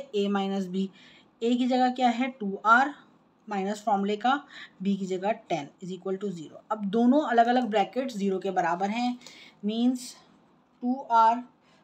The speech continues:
प्लस टेन is equal to zero and टू आर माइनस टेन is equal to zero। टू आर is equal to minus ten, टू आर is equal to ten,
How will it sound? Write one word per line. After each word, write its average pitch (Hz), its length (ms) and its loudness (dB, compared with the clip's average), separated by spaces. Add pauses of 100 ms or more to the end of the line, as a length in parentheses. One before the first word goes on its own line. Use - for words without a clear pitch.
(160)
प्लस 240 340 2
टेन 220 240 0 (120)
is 165 140 -10
equal 208 300 -2
to 277 140 -6
zero 285 220 -2 (600)
and 196 300 0 (100)
टू 277 200 -8
आर 196 400 0 (380)
माइनस 202 480 -4
टेन 180 200 -4
is 165 140 -16
equal 151 300 -20
to 156 140 -18
zero। - 120 -20 (880)
टू 269 180 -4
आर 233 420 4
is 180 160 -6
equal 233 420 -2
to 254 80 -4 (720)
minus 190 480 -6
ten, 247 240 0 (1000)
टू 233 200 -10
आर 208 340 2
is 170 140 -10
equal 170 340 -8
to 262 100 -14 (220)
ten, - 180 -12